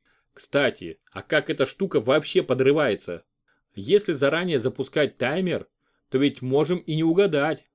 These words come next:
поскольку время прибытия самолетов мы знаем очень приблизительно. Или возможен дистанционный подрыв по какому-нибудь нажатию кнопки. Я думаю, лучше всего подорвать дистанционно.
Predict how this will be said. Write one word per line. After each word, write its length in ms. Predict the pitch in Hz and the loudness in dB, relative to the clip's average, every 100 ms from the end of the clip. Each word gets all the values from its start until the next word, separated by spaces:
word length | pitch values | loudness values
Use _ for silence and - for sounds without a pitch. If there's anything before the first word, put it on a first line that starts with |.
| - | -8
поскольку 420 | 123 - 147 135 | -6 -2 -2 0
время 300 | 131 147 135 | 0 0 0
прибытия 420 | 127 139 139 135 | 0 -2 0 -2
самолетов 640 | - 131 131 180 196 113 | -6 -4 0 2 0 -2
мы 120 | 120 | -4
знаем 280 | 113 135 170 - | -4 -2 -4 0
очень 340 | 170 151 180 156 | 0 0 -4 -2
приблизительно. 840 | 170 170 160 156 123 104 87 - _ _ _ _ | 0 2 0 -2 -2 -8 -8 -14 _ _ _ _
Или 180 | - 127 | -2 2
возможен 540 | 160 175 156 185 165 156 | 4 2 2 0 0 -4
дистанционный 680 | 160 196 185 - 208 170 | -2 0 0 2 2 2
подрыв 520 | 120 135 135 165 220 _ - | 0 0 2 2 0 _ -8
по 80 | |
какому-нибудь 760 | 131 135 185 202 196 180 165 156 | -4 0 4 6 6 2 0 -4
нажатию 480 | 160 139 160 185 180 | -2 -2 -2 -2 -2
кнопки. 520 | 190 202 - 110 80 _ _ _ _ _ | 2 0 0 -6 -6 _ _ _ _ _
Я 320 | - 101 131 151 | -8 0 2 4
думаю, 540 | 151 127 104 90 85 - | 0 0 0 -2 -6 -8
лучше 380 | 101 170 - | -2 -2 -2
всего 240 | 170 156 160 | -4 -2 0
подорвать 460 | 151 127 135 151 | 0 0 2 0
дистанционно. 880 | 131 135 160 147 165 170 156 98 87 | 0 -6 -6 -6 -2 -2 -2 -6 -8